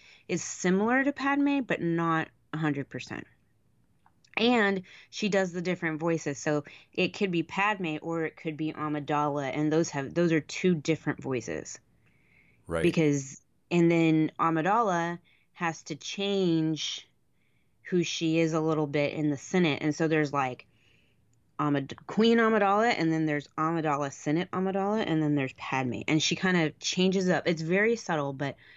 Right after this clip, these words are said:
Speaker 1: she does, and you can tell, and it's so cool.
Speaker 2: Yeah, I, I actually really enjoyed her performance, and, um, I actually bumped into her at the airport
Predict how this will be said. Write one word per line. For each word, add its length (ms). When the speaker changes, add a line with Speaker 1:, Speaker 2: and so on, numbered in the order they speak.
Speaker 1:
she 220
does, 500
and 220
you 80
can 160
tell, 380
and 200
it's 240
so 280
cool. 460
Speaker 2:
Yeah, 240
I, 140
I 100
actually 240
really 280
enjoyed 380
her 120
performance, 680
and, 400
um, 540
I 140
actually 360
bumped 240
into 220
her 340
at 80
the 140
airport 460